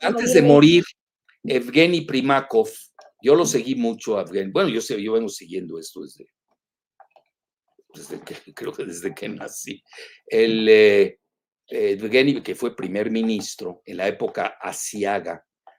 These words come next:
Speaker 1: de Boris Yeltsin, que entre él y Gorbachev, por, uno por su ingenuidad y el otro por su síndrome de Wernicke, W R K C, C K N I,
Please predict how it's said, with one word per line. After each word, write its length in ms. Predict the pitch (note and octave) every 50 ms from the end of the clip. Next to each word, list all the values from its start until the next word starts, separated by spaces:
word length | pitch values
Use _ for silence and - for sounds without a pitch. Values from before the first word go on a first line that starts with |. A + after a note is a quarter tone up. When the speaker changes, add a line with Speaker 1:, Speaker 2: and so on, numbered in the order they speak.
| _ _
Speaker 1:
de 760 | - D#2+ F2+ F2+ F2 E2+ E2+ E2 E2 D#2+ D#2+ D#2 - - _
Boris 340 | - F#2 G2 G2+ F#2+ F2+ E2
Yeltsin, 480 | F2 F#2 F2 D#2 D2 - - D#2+ D2+ - _ _ _ _ _ _ _ _ _ _ _ _ _ _ _ _ _ _ _ _ _ _ _ _ _ _ _ _
que 80 | - F#2
entre 340 | F#2 G2 G2 - G#2 A2+ B2
él 120 | B2+ B2+
y 40 | A2+
Gorbachev, 800 | G2 G#2+ G#2 F#2 F2+ F2+ F#2 - - - A2 G#2 G#2+ G#2+ - - -
por, 140 | G2 F#2 G#2
uno 320 | A#2+ A#2+ C3 D#3 D3+ D3
por 140 | - A2 G2
su 140 | - - G#2
ingenuidad 600 | F#2+ F2+ - G2+ F#2 F#2 F2+ F2+ F#2+ F#2 F2+ E2+
y 60 | F#2
el 80 | F#2 F#2
otro 260 | G#2 G#2+ - - A2
por 180 | - - F2 -
su 440 | - - - F2 D#2+ D2+ D2+ D2 - - _ _ _ _ _ _ - - _ _ _ _ _ _ _ _
síndrome 640 | _ - - - A2 G#2+ G#2+ G2 G#2+ G2+ F#2+ F#2 F2+
de 280 | F2 F2 E2+ - - _
Wernicke, 1040 | - - - F#2+ G#2 G2+ - - G2 G#2 A2 A2+ G#2+ G#2+ - - G2 G2+ - - _ _ _
W 720 | _ - F2+ E2+ E2+ F2 F2+ F#2+ G#2 G#2 G2 G2 G2 G2
R 280 | G2 F#2 F#2 F2+ E2 -
K 220 | - G2+ F#2 F#2
C, 420 | - - - G#2+ F2+ F2+ F2 - _ _ _ _ _ _ _ _ _
C 340 | - - - G#2+ G#2+ G#2 -
K 500 | - A2 G2 G2 F#2+ F#2+ F2+ F2 F2 - -
N 280 | - G2 F#2 F#2 F#2 F2+
I, 360 | E2+ F2 F2 F#2 G2 -